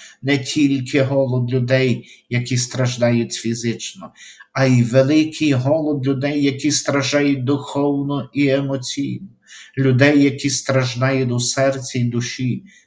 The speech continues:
особливо молоді люди. Жахливий голод за Словом Божим.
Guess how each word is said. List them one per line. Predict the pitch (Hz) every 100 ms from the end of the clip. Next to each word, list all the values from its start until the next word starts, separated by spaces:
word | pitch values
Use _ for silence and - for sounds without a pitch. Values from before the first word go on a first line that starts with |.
| _
особливо | - - 113 95 110 107 101
молоді | 95 98 95 98
люди. | 95 92 90 - 123 _ _ _ - - _
Жахливий | - 104 101 - 110 123 120 104 95
голод | 101 120 110 98 - _ _ _
за | - -
Словом | 95 - 113 110 95 92 95
Божим. | 90 87 - -